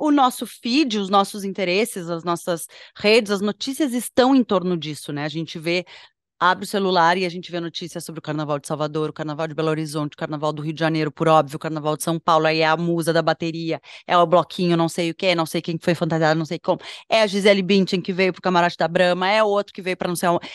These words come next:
Então, são muitos assuntos que pipocam em torno disso, tudo aquilo que a gente gosta de trazer aqui no Moda Importa, né? E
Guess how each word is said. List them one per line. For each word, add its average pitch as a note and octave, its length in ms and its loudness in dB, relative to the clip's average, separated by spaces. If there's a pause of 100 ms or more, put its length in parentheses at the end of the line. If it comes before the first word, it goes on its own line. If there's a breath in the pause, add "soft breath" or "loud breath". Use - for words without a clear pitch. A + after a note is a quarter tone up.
(320 loud breath)
Então, A3 320 0
são D4 200 4
muitos D#4 300 2
assuntos D#4 300 -2
que - 120 -8
pipocam C4+ 580 2
em C4 40 4
torno B3 220 0
disso, C4 300 -6
tudo A#4 140 4
aquilo G#4 180 0
que G4 60 -2
a F#4+ 40 4
gente E4 220 -2
gosta A#3+ 400 4
de A#3+ 100 -6
trazer A3 260 -4
aqui G3 120 -6
no G3 60 -2
Moda F#3+ 140 -4
Importa, C3+ 340 -4
né? A#2+ 100 -8 (480 loud breath)
E G#3+ 360 0